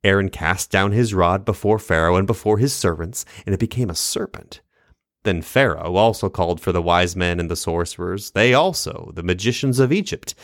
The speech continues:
did the same thing with their enchantments. For they each cast down their rods, and they became serpents. But Aaron's rod swallowed up their rods. Pharaoh's heart was hardened,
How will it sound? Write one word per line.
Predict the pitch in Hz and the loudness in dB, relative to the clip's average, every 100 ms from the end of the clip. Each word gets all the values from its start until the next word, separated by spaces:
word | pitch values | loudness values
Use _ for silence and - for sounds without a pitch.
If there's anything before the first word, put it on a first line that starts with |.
| - - _ | -20 -20 _
did | 127 87 | -2 0
the | |
same | 92 107 107 117 | 0 0 -2 0
thing | 156 135 80 | 2 2 0
with | - - | -6 -2
their | 101 117 | 0 0
enchantments. | 95 - 85 78 - - - - _ _ | -2 -6 -8 -10 -12 -8 -8 -8 _ _
For | - 92 | -2 0
they | 95 | 2
each | 123 - | 2 -2
cast | - 104 107 - - | 2 2 2 -4 -2
down | 92 98 | 2 4
their | 117 110 | 4 4
rods, | 87 95 117 | 4 2 2
and | 117 104 | -2 -4
they | - 92 120 _ - | -2 -2 -2 _ -2
became | 123 123 101 131 139 | -2 0 0 2 0
serpents. | 135 170 220 78 73 - | -2 0 0 -2 -10 -4
But | 92 - - - _ _ | -4 -4 -12 -20 _ _
Aaron's | 104 147 214 226 208 | 0 2 2 0 2
rod | 214 220 220 175 | 4 4 2 0
swallowed | - - 120 123 113 104 | -2 -2 2 4 4 4
up | 95 | 2
their | 87 92 78 | 2 0 0
rods. | 69 - - - - _ _ _ _ _ _ _ _ | -6 -12 -12 -12 -14 _ _ _ _ _ _ _ _
Pharaoh's | - 87 78 - | 0 0 0 -2
heart | 98 85 - | 0 0 -2
was | 78 - | -10 -6
hardened, | - 92 80 73 71 | 0 2 2 -4 -12